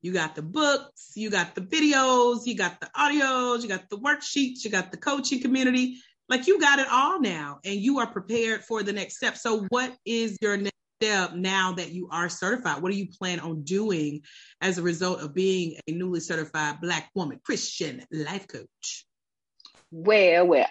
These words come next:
Speaker 2: all that being said, I am excited to, um, hopefully in November, be launching my very first program. So stay tuned to that. Um, I created a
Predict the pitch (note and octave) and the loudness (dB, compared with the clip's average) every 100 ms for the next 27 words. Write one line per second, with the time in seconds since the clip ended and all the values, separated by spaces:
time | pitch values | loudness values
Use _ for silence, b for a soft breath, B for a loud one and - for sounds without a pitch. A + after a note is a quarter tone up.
0 | - A3 B3 A#3+ A3 G#3 D#4+ G4 _ F3 | 4 6 6 4 6 6 6 4 _ -2
1 | F3 D3 D#3 - - D#3 C#3 C3+ D3+ C4+ | 0 0 0 -4 2 6 6 6 4 2
2 | - - _ B B B - A3 B3 - | -2 -14 _ B B B -4 -2 -2 -4
3 | G#3+ A3 A3 G#3+ - C4 - _ F3+ F3+ | -4 -2 -4 -6 -6 -8 -8 _ -4 -2
4 | F#3+ F#3+ F#3+ - - G3+ F3 E3 E3 F3 | -2 -2 -4 -6 -4 0 2 2 0 -4
5 | - E3 D#3+ D#3 D#3 E3 - C#4 F4+ A3 | -10 -8 -6 -8 -10 -8 0 2 2 2
6 | F#3+ E3+ D#3 E3 F#3+ A#3 E3 D#3 D3 F3 | 2 2 0 0 -2 -2 -4 -4 -2 -4
7 | A3 B B _ E3 F#3+ F#3 E3+ D#3+ F#3 | -4 B B _ 0 2 2 2 0 0
8 | D3+ E3 F3 G3+ A3 G3 A3 G3 D3+ D3 | -4 0 0 -2 -6 -6 -6 -4 -4 -4
9 | - E3 A3+ C4+ - A3+ C4+ - _ B3 | 0 2 2 0 0 0 0 -6 _ 2
10 | A3+ G#3 E3+ D#3 C3+ C#3+ F#3 - D3+ - | 2 0 -2 0 2 0 -4 -6 -8 -6
11 | - F3+ G#3+ - G3+ G3+ A3+ C4+ G#3+ C3+ | -2 0 -2 -6 -4 -2 -2 0 4 6
12 | D3 G#3 B B B B D#3+ D#3+ D3+ D3 | 6 2 B B B B 2 4 4 2
13 | D3+ D3+ - D#3 D#3+ - F#3 F3+ F3 F3 | 0 -4 -2 -2 -2 -2 0 4 4 4
14 | F3+ - C#3+ D3 | 2 2 0 -2